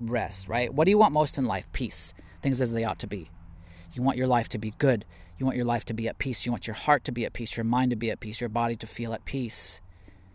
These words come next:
What are you doing? You have to confront the things robbing you of peace. Paul,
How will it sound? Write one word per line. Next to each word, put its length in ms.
What 140
are 40
you 300
doing? 320
You 80
have 80
to 80
confront 300
the 80
things 220
robbing 300
you 100
of 100
peace. 480
Paul, 360